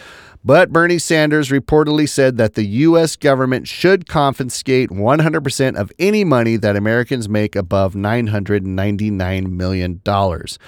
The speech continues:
Bernie says, "You may disagree with me, but fine. I think people can make it on nine hundred and ninety-nine million dollars. I think that they can survive just fine,"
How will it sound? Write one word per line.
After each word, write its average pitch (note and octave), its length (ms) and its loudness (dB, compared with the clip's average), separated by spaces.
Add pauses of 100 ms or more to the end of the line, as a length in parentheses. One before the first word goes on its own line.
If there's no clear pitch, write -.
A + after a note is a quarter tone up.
(300)
Bernie C#3 260 2
says, C3 300 2
"You C3 80 0
may C3+ 160 2
disagree C#3 540 0
with F3 160 4
me, C#3 260 2 (340)
but C#3+ 140 2
fine. B2+ 480 0 (160)
I A2+ 160 0
think D#3 280 -2
people C#3+ 260 0
can C3 160 0
make B2 240 0
it A#2+ 60 -2
on G#2+ 140 0
nine A2 220 0
hundred A2 300 -2
and G2+ 100 -2
ninety-nine G2 560 -2
million F#2 300 -2
dollars. F2+ 380 -4
I A2 120 0
think C#3+ 340 -2 (280)
that A2 160 -2
they C#3 160 4
can B2+ 160 -4
survive A#2+ 680 0
just A2 380 0
fine," G#2 500 -2